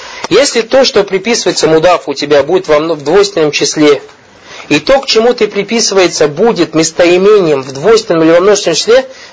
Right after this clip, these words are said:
то вот это слово, его лучше произносить, красивее произносить в арабском языке, переделать его во множественное число.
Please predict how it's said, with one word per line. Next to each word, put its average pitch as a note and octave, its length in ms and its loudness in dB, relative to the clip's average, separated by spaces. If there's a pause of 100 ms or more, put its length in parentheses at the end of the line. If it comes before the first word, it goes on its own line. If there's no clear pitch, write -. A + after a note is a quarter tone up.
то D3+ 80 4
вот F#3 180 0
это G#3 180 2
слово, A#3+ 600 0 (480)
его F3+ 240 2
лучше G#3+ 480 0
произносить, F3+ 640 0
красивее F#3 520 0
произносить F3 460 0
в F3 60 -4
арабском F3 300 0
языке, G#3+ 200 -2
переделать E3+ 560 -2
его D3 140 0
во D3+ 60 4
множественное D3 600 -2
число. - 400 -4